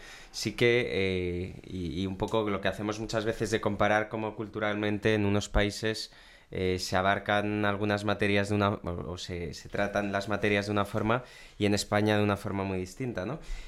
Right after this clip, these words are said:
Y cómo la comunicación en Estados Unidos, cuando vas, está presente desde muy pequeño, eh,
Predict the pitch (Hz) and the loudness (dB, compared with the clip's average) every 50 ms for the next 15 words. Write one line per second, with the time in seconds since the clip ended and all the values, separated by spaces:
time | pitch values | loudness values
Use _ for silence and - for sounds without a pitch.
0 | - - 104 104 113 117 120 120 120 120 117 117 113 101 113 104 - - 120 113 | -8 -8 0 2 4 4 4 4 4 2 0 0 2 2 2 0 2 0 2 2
1 | 117 120 120 117 - - 123 117 120 117 - 123 120 127 127 120 123 135 143 - | 4 4 2 2 2 2 2 2 2 0 -2 -6 -6 -6 -4 -4 -4 -6 -6 -4
2 | - 113 104 104 101 104 117 127 156 - - - - 85 104 - - 107 101 - | -6 -4 -4 -2 -2 0 0 0 0 -2 -8 -10 -8 -8 -8 -2 -2 0 2 2
3 | 113 113 - - 120 120 110 - 135 143 165 - - - - - - - - - | 0 0 2 2 2 2 2 2 2 0 0 -2 -10 -20 -20 -20 -20 -20 -10 -2
4 | 104 101 104 98 104 101 107 110 107 120 113 - 120 117 117 120 123 147 190 - | 0 0 2 4 4 4 4 4 4 2 2 4 2 2 4 4 2 0 -2 -4
5 | - - - 104 101 98 95 95 95 92 95 92 92 92 92 90 | -8 -4 -2 -2 0 0 0 -2 -2 -2 -2 -2 -4 -4 -4 -6